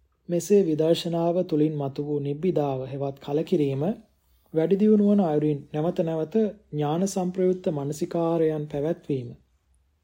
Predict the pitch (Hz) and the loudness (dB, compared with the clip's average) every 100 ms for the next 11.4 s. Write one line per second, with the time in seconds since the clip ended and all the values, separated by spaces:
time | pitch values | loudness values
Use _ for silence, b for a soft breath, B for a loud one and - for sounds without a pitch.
0 | - 156 170 208 180 170 196 196 156 - | -6 -4 2 2 2 0 0 0 -4 -2
1 | 147 139 143 139 131 _ _ _ _ _ | -4 -2 -2 -4 -6 _ _ _ _ _
2 | _ _ _ _ - _ _ _ _ 180 | _ _ _ _ -20 _ _ _ _ 2
3 | 208 226 185 185 202 202 202 165 160 165 | 4 4 2 0 2 4 4 2 0 -2
4 | 170 - 143 165 165 185 185 170 139 175 | -4 -2 0 0 0 0 0 0 -2 -2
5 | 175 170 170 175 139 160 170 160 147 185 | 0 0 -2 -2 -2 -2 -2 -2 0 -2
6 | 208 151 147 147 - 147 143 151 202 - | -2 -2 -2 -4 -4 -4 -4 -4 -6 -8
7 | _ _ _ _ _ _ _ _ 156 160 | _ _ _ _ _ _ _ _ -4 -2
8 | 165 202 208 208 202 156 156 190 190 190 | 2 4 4 4 2 0 0 -2 0 0
9 | 180 185 190 214 214 _ _ - 147 196 | 0 0 2 0 -2 _ _ -8 -2 4
10 | 208 202 190 185 190 220 - _ - 165 | 4 4 2 2 0 -2 -10 _ -8 -2
11 | 143 143 131 | -2 -2 -6